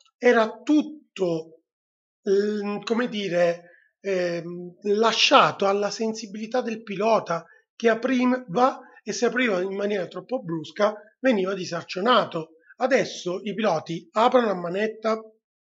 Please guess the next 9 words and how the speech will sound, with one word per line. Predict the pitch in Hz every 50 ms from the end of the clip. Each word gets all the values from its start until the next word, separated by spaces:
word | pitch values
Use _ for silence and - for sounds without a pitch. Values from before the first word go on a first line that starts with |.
| _ _ -
relativamente | 165 180 180 180 180 180 180 190 180 180 175 180 196 196 190 170 160 - 180 165 165 - - - - - - _
parlando, | - 233 262 262 254 214 170 143 139 135 151 170 202 220 220 - - - _ _
ma | - 170 165
c'è | - - 226 214
l'elettronica | 180 175 170 165 180 202 196 196 - 185 175 156 147 147 160 165 - 247 240 254 247 - - - _ _ _
che | - 262 269 262 254 254 - - - - _ _ - - -
bypassa | - 170 156 156 220 226 233 226 - - 240 254 254 247 - - - 262 233 226 226
tanto | - 240 247 233 196 165 156 - - - 170 165
della, | 156 147 185 185 175 170 170 175 180 175 175 165 160 156 160 160